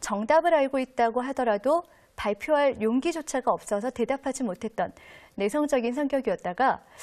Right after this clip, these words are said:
아, 이렇게 하면은 조금은 내 의사를 제대로 전달하지 못할 것 같아서 스무 살 때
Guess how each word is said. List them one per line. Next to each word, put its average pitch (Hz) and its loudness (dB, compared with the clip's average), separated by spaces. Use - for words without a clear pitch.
아, 254 2
이렇게 311 0
하면은 320 6
조금은 269 0
내 247 2
의사를 339 2
제대로 233 2
전달하지 226 -2
못할 220 -6
것 220 -4
같아서 196 -4
스무 370 -4
살 320 6
때 349 0